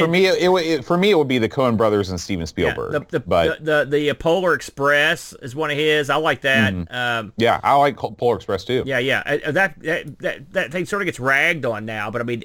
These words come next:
Speaker 1: that, that was,
Speaker 2: That's
Speaker 1: I
Speaker 2: crazy.
Speaker 1: saw that,
Speaker 2: That's a
Speaker 1: the
Speaker 2: great
Speaker 1: first time I saw
Speaker 2: movie.
Speaker 1: it, I was like, "Man, look at that. Look at this."
Speaker 2: Yeah.
Speaker 1: Any of those movies that have all cinem-, all, all the, uh, art was computerized,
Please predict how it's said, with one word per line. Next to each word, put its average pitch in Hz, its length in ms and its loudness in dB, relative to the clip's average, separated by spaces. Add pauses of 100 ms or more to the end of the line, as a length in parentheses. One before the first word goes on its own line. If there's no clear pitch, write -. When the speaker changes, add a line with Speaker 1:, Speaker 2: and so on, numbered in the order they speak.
Speaker 1:
that, 120 360 -10
that 170 120 0
was, 190 160 -8 (200)
Speaker 2:
That's 160 240 2
Speaker 1:
I - 60 -2
Speaker 2:
crazy. 151 160 4
Speaker 1:
saw 165 120 2
that, 156 80 2
Speaker 2:
That's 151 140 2
a - 20 0
Speaker 1:
the 156 60 -4
Speaker 2:
great 139 200 2
Speaker 1:
first - 40 0
time 220 80 2
I 180 60 -2
saw 185 160 2
Speaker 2:
movie. 175 40 4
Speaker 1:
it, 151 40 4
I 143 40 2
was 135 80 -4
like, 127 140 -2
"Man, 165 180 2
look 151 140 -2
at - 60 -8
that. - 220 -6
Look 160 120 -6
at 156 80 0
this." 175 420 0 (300)
Speaker 2:
Yeah. 127 260 4 (140)
Speaker 1:
Any 247 160 4
of 277 40 2
those 202 200 2
movies 180 420 0
that 151 140 0
have 165 240 0
all 160 560 2 (120)
cinem-, 175 500 -2
all, 156 160 2
all 170 280 2
the, 147 220 2
uh, 127 80 2
art 156 320 2
was 147 160 -2
computerized, 156 920 0